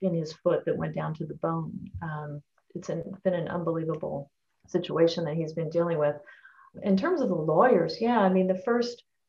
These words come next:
the first lawyer that he connected with, or the first firm, was the Miller firm out of Virginia, a really aggressive plaintiff's firm, but they had never taken on a, a pesticide company. And this is Mike Miller, and he's an old Southern guy, and he's kind of gruff,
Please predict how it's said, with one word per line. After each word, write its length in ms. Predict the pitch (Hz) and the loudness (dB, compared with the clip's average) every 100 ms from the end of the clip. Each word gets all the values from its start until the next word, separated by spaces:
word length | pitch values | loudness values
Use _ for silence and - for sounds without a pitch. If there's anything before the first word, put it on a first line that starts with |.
| _ | _
the 100 | 196 | 0
first 420 | 196 226 233 - | 2 2 2 0
lawyer 480 | 202 190 196 226 208 | 4 8 8 8 6
that 100 | 196 | 4
he 280 | 190 202 190 | 2 0 0
connected 480 | 196 202 233 254 196 | 0 -2 0 -2 0
with, 260 | 156 165 | 0 2
or 80 | 180 | 2
the 140 | 180 180 | 2 0
first 280 | 175 170 - | -2 -2 -4
firm, 360 | 220 220 180 175 | 0 2 2 0
was 240 | 170 170 | -2 -2
the 80 | 175 | -2
Miller 300 | 175 175 214 | 2 2 2
firm 380 | 208 160 165 180 | 0 -4 -4 -4
out 140 | 165 | -4
of 100 | 170 | -2
Virginia, 600 | 180 196 170 151 156 196 240 - - | 0 0 0 -2 -2 -2 -4 -10 -10
a 60 | 170 | 0
really 580 | 185 190 185 170 - - | 6 8 8 6 0 -6
aggressive 500 | 175 165 180 180 180 - - | -4 2 2 4 2 0 0
plaintiff's 600 | 190 190 185 175 - - - - | 2 2 2 -4 -6 -16 -6 4
firm, 440 | 185 170 180 196 - _ _ | 4 4 2 -2 -4 _ _
but 140 | 160 185 | 2 8
they 80 | 190 | 10
had 120 | 190 | 10
never 240 | 202 233 | 6 2
taken 300 | 240 226 214 | 2 0 2
on 140 | 202 190 | 4 6
a, 220 | 190 190 | 6 4
a 40 | 190 | -4
pesticide 680 | - 277 - - - - - | -2 -2 0 -4 -2 -6 -4
company. 540 | 165 165 - - - - | -6 -6 -8 -8 -10 -12
And 340 | 165 160 160 165 | -10 -8 -6 -4
this 160 | 165 | -2
is 160 | 175 170 | -2 0
Mike 300 | 165 180 180 | 2 2 2
Miller, 340 | 165 170 185 | 2 4 4
and 180 | 160 151 | 2 0
he's 160 | - 160 | -6 -4
an 60 | |
old 200 | 170 170 | -4 -6
Southern 480 | - 160 160 175 165 | -6 -2 0 0 0
guy, 340 | 156 156 165 | 0 2 2
and 140 | 170 160 | 0 -2
he's 140 | 147 | -8
kind 180 | - 170 | -6 -4
of 100 | 156 | -4
gruff, 420 | - 120 170 175 | 0 4 4 4